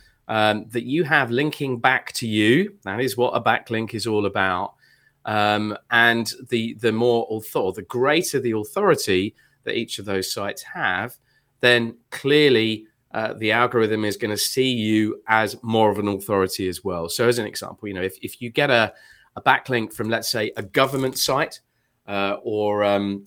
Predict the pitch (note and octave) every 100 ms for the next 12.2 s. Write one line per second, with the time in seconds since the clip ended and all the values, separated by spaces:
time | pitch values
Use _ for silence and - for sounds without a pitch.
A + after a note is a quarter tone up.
0 | - G#2 A2+ A#2+ A#2 A#2 C3 E3 D3+ D3+
1 | C#3+ - C#3 C#3 A2 G2+ G#2+ G#2+ A2+ G#2+
2 | A2 G#2 A#2 A2 G#2+ G2 G#2 F#2+ G2 A2
3 | G#2+ F#2+ A#2 A2 A2 A2 _ _ _ _
4 | A2+ A2 G#2+ - C3+ F3+ - - A3 B3
5 | G#2 F2+ - _ _ - D3+ - - -
6 | A#3+ C3 G2+ D3 D3+ C3 G#2 G#2 G#2 _
7 | _ - A#2+ A#2+ C3+ B2+ B2 B2 A2+ _
8 | - - C#3+ D3 D3 - _ _ - A2
9 | G#2+ - - C#3 C#3+ B2 - C#3 G2+ -
10 | B2 A#2 A#2 G#2 G#2 G#2+ - A2+ G2 G#2+
11 | G#2 G2+ G2 - A#2 G#2 F2 - - C3+
12 | A2+